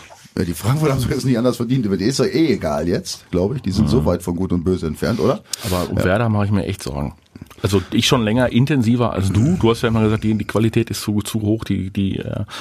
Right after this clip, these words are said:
Speaker 2: schaffen zumindest den Relegationsplatz. Mein lieber Herr Gesangsverein, das sind mittlerweile drei Punkte und ich sehe die noch nicht zu Hause mit einem Sieg gegen Frankfurt.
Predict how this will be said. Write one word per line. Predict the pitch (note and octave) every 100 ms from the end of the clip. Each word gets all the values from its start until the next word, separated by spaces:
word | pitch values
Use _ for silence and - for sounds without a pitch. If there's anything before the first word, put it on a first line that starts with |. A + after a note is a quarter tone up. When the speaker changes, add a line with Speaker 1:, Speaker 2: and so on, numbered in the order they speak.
| - - -
Speaker 2:
schaffen | - A#2 -
zumindest | A2 G#2 A2+ G#2+
den | G#2
Relegationsplatz. | G2+ G2 F2+ - C3 C#3 - F2 A#2 -
Mein | F2+ E2+
lieber | G2+ A2+
Herr | G2+
Gesangsverein, | G2 F2+ G2+ - D2+ E2
das | E2+
sind | G#2+
mittlerweile | - A#2+ F#2+ F#2+ G2
drei | F#2 F#2+ A2
Punkte | A2 A2+ B2 A#2+
und | F#2+ F#2+
ich | G2
sehe | G2 G2+
die | G#2+
noch | G2+ F#2
nicht | A2+ -
zu | B2
Hause | G#2 G#2 G#2
mit | G2
einem | F#2+
Sieg | F2 F#2+
gegen | E2 D#2
Frankfurt. | C#2 D2+ D2+ D2+